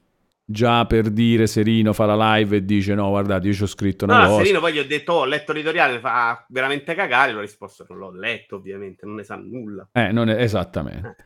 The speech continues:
Speaker 2: cioè.
Speaker 1: Esattamente. Quindi
Speaker 2: E poi entriamo nel merito, cioè là c'è scritto veramente che i videogiochi adesso fatti, che hai scritto che son comprati le persone facendo finta di non dirlo, perché se scrivi che,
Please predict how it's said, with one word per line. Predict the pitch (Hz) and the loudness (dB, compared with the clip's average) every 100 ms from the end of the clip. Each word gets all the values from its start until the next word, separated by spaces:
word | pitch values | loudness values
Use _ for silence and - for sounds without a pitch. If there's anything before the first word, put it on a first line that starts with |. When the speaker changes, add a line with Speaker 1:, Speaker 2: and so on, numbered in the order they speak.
| _ | _
Speaker 2:
cioè. | _ 117 | _ 0
Speaker 1:
Esattamente. | 117 101 90 87 69 53 92 - - | 2 2 0 -4 -6 -8 -14 -16 -2
Quindi | 127 127 117 113 120 120 110 | 2 4 6 4 4 4 2
Speaker 2:
E | - 170 | -2 6
poi | 277 247 | 8 8
entriamo | 170 190 226 302 | 4 4 4 4
nel | 247 143 | 0 0
merito, | 180 233 156 135 | 0 0 -2 -4
cioè | 127 196 | -4 -2
là | 208 | -2
c'è | 240 | -2
scritto | 226 - 226 190 202 | -8 -10 -12 -8 -4
veramente | 214 226 190 160 170 | -2 0 0 -2 -4
che | 190 | -2
i | |
videogiochi | 196 202 202 160 214 214 208 | -2 0 -2 0 0 0 -2
adesso | 208 208 190 | -4 -6 -8
fatti, | - 196 175 165 185 | -2 2 2 0 -4
che | 175 202 - _ _ | 0 -2 -4 _ _
hai | - 190 | 4 4
scritto | - 226 262 - | 2 -2 0 2
che | 208 | 2
son | - 262 | 0 -4
comprati | 240 202 190 262 285 | 0 0 0 0 0
le | 262 | 0
persone | 190 160 - 262 269 175 | 0 -2 -6 -4 -2 -2
facendo | 156 156 160 156 | -2 -4 -4 -4
finta | 147 143 139 | -6 -8 -8
di | 135 | -6
non | 135 135 | -4 -6
dirlo, | 127 113 113 | -8 -8 -8
perché | 123 139 | -8 -8
se | 185 | -8
scrivi | 214 - 294 320 247 | -10 -6 0 2 4
che, | 190 196 220 196 175 - | 4 4 4 2 2 -2